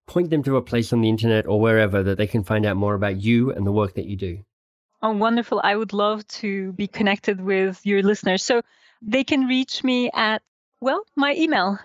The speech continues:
Speaker 1: Okay.
Speaker 2: It's a long one, A Y S E at Birsel, like my last name,
Speaker 1: Mm-hmm.
Speaker 2: B I R S E L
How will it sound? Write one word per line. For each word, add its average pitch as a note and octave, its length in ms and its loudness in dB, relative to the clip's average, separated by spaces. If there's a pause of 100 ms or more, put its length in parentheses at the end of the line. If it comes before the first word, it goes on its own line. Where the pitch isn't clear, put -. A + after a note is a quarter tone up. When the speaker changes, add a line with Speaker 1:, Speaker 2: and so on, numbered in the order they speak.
(220)
Speaker 1:
Okay. C3+ 200 -6 (240)
Speaker 2:
It's - 280 -10
a C4 80 2
long A#3+ 340 2
one, B3 240 2 (500)
A A#3+ 180 2
Y A#3 580 2
S - 320 -2
E A#3 360 -6 (120)
at G#3+ 240 -4 (540)
Birsel, A3 760 -2 (720)
like G3+ 140 -6
my G3+ 140 -2
last G3 340 0
name, D4 360 -6 (200)
Speaker 1:
Mm-hmm. A2 120 -4
Speaker 2:
B A3 400 0 (360)
I G#3+ 180 2
R G3 420 2
S - 240 -4
E G#3+ 220 -6
L G#3 400 0